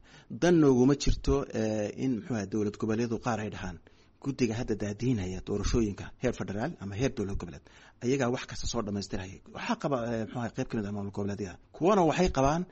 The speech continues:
eh, iskumayna ogeyn inuu daadihiyo, eh, muxuu ahaayey, shahaadasiinta iyo maaragtay inuu daadihiye,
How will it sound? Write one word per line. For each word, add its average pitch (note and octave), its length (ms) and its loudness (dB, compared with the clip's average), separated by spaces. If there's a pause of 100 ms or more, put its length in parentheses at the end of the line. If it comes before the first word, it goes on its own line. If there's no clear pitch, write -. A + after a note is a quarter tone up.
(360)
eh, A#2 460 2
iskumayna E3 500 4
ogeyn C3 560 6
inuu C#3+ 160 6
daadihiyo, A2+ 600 2 (480)
eh, G2+ 260 0
muxuu A2 220 -2
ahaayey, G2 340 -2
shahaadasiinta G#2 640 0
iyo G2+ 180 -2
maaragtay G2+ 340 -6
inuu G#2 100 -4
daadihiye, A2 580 -2